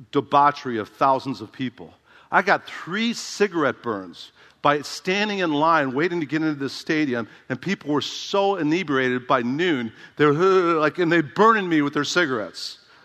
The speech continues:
I think God purposely allowed that to happen so that I would never go in that carousing again. I'm serious. I had blisters on my hands from people that burned me with their cigarettes 'cause they couldn't even walk straight. And I'm going,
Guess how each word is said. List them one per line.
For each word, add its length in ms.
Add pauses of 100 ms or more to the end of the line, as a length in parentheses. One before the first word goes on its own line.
(260)
I 60
think 240
God 360
purposely 600
allowed 320
that 220
to 120
happen 480 (240)
so 240
that 220
I 80
would 160
never 360
go 400
in 60
that 220
carousing 640
again. 500 (460)
I'm 80
serious. 320
I 80
had 180
blisters 560
on 100
my 140
hands 400
from 140
people 260
that 300
burned 340
me 220 (260)
with 140
their 100
cigarettes 500
'cause 140
they 100
couldn't 200
even 240
walk 280
straight. 640 (840)
And 80
I'm 40
going, 320